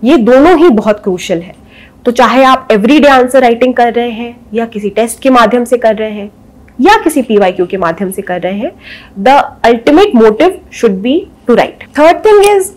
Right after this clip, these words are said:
uh, notes and content। I think I'm very thankful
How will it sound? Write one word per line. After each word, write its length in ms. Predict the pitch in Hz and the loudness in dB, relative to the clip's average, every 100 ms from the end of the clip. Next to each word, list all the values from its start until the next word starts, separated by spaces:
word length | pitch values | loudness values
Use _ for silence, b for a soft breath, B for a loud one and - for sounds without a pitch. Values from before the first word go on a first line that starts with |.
| - | -2
uh, 320 | 233 233 220 | 0 0 2
notes 360 | 277 415 - 262 | 2 2 0 -2
and 140 | 262 | 0
content। 340 | 214 196 185 160 - _ _ _ b b b - | -2 -2 -6 -6 -14 _ _ _ b b b -4
I 60 | |
think 240 | 285 392 381 | 0 0 2
I'm 180 | 403 247 | 2 4
very 240 | 254 370 381 254 | 4 4 2 0
thankful 500 | 226 226 311 302 | -2 -2 -2 -2